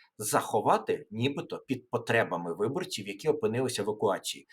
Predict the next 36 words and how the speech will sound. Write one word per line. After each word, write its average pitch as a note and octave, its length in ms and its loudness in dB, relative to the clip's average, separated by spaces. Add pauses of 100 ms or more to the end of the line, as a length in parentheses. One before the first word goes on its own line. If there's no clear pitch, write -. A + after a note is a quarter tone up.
(180)
Я B2 80 6
хочу C#3+ 260 10
нагадати, D3 420 8
вибори C3+ 280 6
будуть B2+ 280 2
проводити A#2+ 440 4
в - 60 0
той C3+ 160 8
час, E3+ 340 4 (380)
коли C#3 200 12
вже C#3+ 160 4
буде C#3 240 6
якесь - 280 6
перемир'я, A#2+ 640 4 (260)
коли C#3 160 12
буде E3+ 200 10
скасований D#3 520 6
воєнний C#3 400 4
стан. - 400 0 (320)
І C3+ 80 2
велика E3 380 6
кількість D#3+ 500 -4
людей, D3 320 2
які A#2 240 0
зараз D3+ 360 4
за - 100 0
кордоном, A#2+ 580 2 (280)
навіть G#3 240 6
якщо G3+ 200 4
вони F#3+ 160 4
вирішили, C#3+ 440 4
що C#3 160 4
вони D#3 220 2
захочуть D3 480 -2
там G#2 160 2
лишитися D3+ 600 2